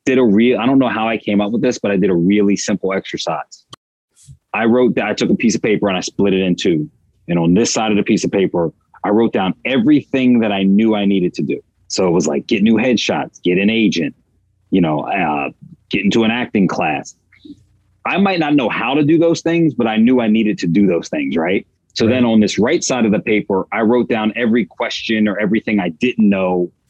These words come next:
Speaker 1: how to do about each one of those. So it was like, get new headshots. So over here it said, "What photographer? What do I wear? Where do I get them printed? All,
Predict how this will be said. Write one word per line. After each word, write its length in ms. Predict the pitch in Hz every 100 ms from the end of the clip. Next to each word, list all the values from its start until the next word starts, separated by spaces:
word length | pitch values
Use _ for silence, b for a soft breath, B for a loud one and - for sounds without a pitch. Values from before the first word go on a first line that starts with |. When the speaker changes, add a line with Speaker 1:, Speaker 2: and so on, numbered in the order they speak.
| -
Speaker 1:
how 200 | - 110
to 100 | 101
do 180 | 92 98
about 220 | 95 92
each 180 | 87 -
one 120 | 87
of 60 | 90
those. 280 | 90 78
So 80 | -
it 40 | 85
was 80 | 80
like, 120 | 78
get 140 | 110
new 100 | 113
headshots. 500 | 120 156 - 92 73 _ B B
So 100 | 101
over 100 | 95
here 140 | 120 110
it 60 |
said, 160 | - 71
"What 180 | 85 85
photographer? 560 | 113 104 101 85 - 67
What 220 | 73 -
do 140 | 92
I 100 | 87
wear? 480 | 87 - 98 151 143 _ _
Where 140 | - 92
do 100 | 95
I 100 | 90
get 160 | 92
them 160 | 98 92
printed? 340 | - 113 85 - _ _ _ _ _ -
All, 220 | 117 113